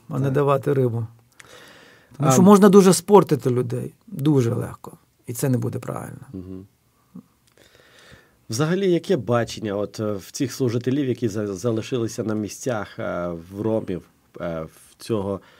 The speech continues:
Speaker 2: так сказати, союзу вже ромів, християн? Е, є якісь бачення, є якісь плани на майбутнє, як вони, е
Speaker 1: М, зараз плани — це виховати нове покоління.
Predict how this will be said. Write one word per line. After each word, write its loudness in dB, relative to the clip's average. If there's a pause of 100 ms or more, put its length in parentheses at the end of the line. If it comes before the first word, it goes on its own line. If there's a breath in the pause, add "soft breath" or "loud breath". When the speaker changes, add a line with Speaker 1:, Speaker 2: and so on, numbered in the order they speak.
(480 soft breath)
Speaker 2:
так -8
сказати, -6
союзу 0
вже -4
ромів, -6 (200)
християн? -8 (500 soft breath)
Е, -8 (240)
є 0
якісь -4
бачення, -8
є -4
якісь -8
плани -8
на -8
майбутнє, -10
як -8
вони, -10 (600)
е -18
Speaker 1:
М, -8 (100)
зараз -4 (520)
плани — 0 (180)
це -4 (480)
виховати -4
нове 0
покоління. -12